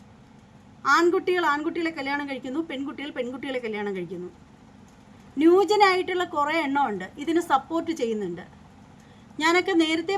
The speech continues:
പറഞ്ഞൊരു കാര്യം എന്ന് പറഞ്ഞാൽ, ഇപ്പോൾ ആദില നൂറയുടെ കാര്യം എടുത്തു കഴിഞ്ഞാൽ ഒരിക്കലും സപ്പോർട്ടല്ല, ഒരിക്കലും നമുക്ക് മാനസികമായിട്ട് ഇതൊന്നും ഉൾക്കൊള്ളാൻ പറ്റില്ല. പക്ഷേ എന്ന് കരുതി നമുക്ക് അവരോട് വെറുപ്പില്ല, അത്രയേ ഉള്ളൂ. അവരെന്തുകൊണ്ടോ അങ്ങനെ ആയിപ്പോയി, അതുകൊണ്ട് അവരോട് വെറുപ്പില്ല. പക്ഷേ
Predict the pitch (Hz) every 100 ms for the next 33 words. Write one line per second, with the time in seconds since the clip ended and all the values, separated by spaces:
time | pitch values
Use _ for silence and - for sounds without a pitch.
0 | 370 302 294 294 269 269 277 262 240 247
1 | 285 277 269 277 277 294 302 269 262 262
2 | 269 240 233 247 254 226 220 208 269 392
3 | 320 330 403 453 403 403 381 359 240 190
4 | - - - - - - - 269 320 320
5 | 392 392 349 339 339 339 349 339 330 302
6 | 330 285 277 339 330 269 214 190 - -
7 | - - - 262 262 415 370 311 311 381
8 | 453 349 247 208 - - - - 277 285
9 | 339 339 359 330 330 277 294 320 349 202
10 | - - - 277 - 381 240 180 - -
11 | - - 247 302 330 320 392 339 381 330
12 | 339 311 302 285 220 190 - 269 330 339
13 | 330 349 349 294 330 381 233 - - -
14 | - - - - - 247 -